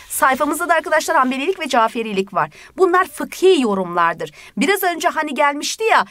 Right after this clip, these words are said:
Eşarilik, Maturidilik ve İmamiye ve Zeydiye. Onlar itikadi yorumlar, bunlar ise fıkhi yorumlardır. Hanefiliğin Numan bin Sabit olduğun, Ebu Hanife'ye zaten isminin Ebu Hanife olduğunu,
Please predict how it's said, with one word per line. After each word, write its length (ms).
Eşarilik, 720
Maturidilik 880
ve 220
İmamiye 480
ve 60
Zeydiye. 480
Onlar 300
itikadi 460
yorumlar, 580
bunlar 280
ise 180
fıkhi 380
yorumlardır. 640
Hanefiliğin 840
Numan 300
bin 80
Sabit 380
olduğun, 420
Ebu 260
Hanife'ye 540
zaten 260
isminin 440
Ebu 220
Hanife 260
olduğunu, 540